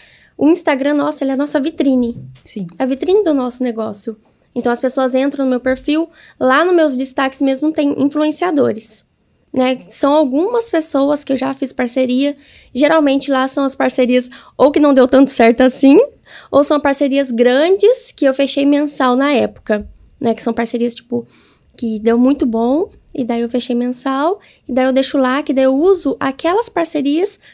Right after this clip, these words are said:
Speaker 1: pra fechar outras mesmo. Que tem
Speaker 2: Legal.
Speaker 1: que ser uma abordagem mais profissional. Se você chegar e mandar assim, "Quero fazer uma publi com você", eles não vão fechar, eles recebem todos os dias. Então, você tem que se dir-, diferenciar nisso.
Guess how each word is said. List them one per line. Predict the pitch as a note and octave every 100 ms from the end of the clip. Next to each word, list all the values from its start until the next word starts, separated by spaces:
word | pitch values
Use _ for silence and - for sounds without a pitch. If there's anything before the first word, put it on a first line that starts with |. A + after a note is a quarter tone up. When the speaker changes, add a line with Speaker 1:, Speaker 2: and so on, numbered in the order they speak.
| -
Speaker 1:
pra | D#4
fechar | D4+ D4+ D#4+ E4+
outras | C4+ A#3+ C#4 B3+
mesmo. | A#3+ A3+ A#3 - - - _ _ _ _ -
Que |
tem | B3 C#4
Speaker 2:
Legal. | D#4
Speaker 1:
que | -
ser | C4+
uma | C4+ C4+
abordagem | B3 B3 A#3+ A#3+ B3
mais | B3+ B3+
profissional. | C#4+ C4+ - D4+ D4 A3 G#3+ _ - -
Se | -
você | D#4 F4 F4+
chegar | E4 E4 C4+ A#3
e | A#3+
mandar | B3 A#3+ A#3+
assim, | - A#3+ A#3 - - _ -
"Quero | D#4+ F4+
fazer | F4+ D#4+ D#4+
uma | D#4+
publi | D4+ D4+ D4 C#4+
com | D4 C#4
você", | C#4+ C#4+ B3 A#3+ - _ _ _ _ _ _ -
eles | E4
não | E4 D4
vão | D4+
fechar, | D4 C4 A#3+
eles | A#3 B3
recebem | C4+ C4+ C4+ C4 C4+
todos | - C4+ C#4 C4 C#4
os | D4 C#4+
dias. | A#3 G#3+ A3 - _ _ _ _
Então, | A#3+
você | A#3+ A#3
tem | B3 B3+
que | C4 D#4+ E4
se | D#4+
dir-, | C4 C#4 C#4+ -
diferenciar | B3+ C4 C#4+ C#4+ - D#4 C4
nisso. | A#3 A3 -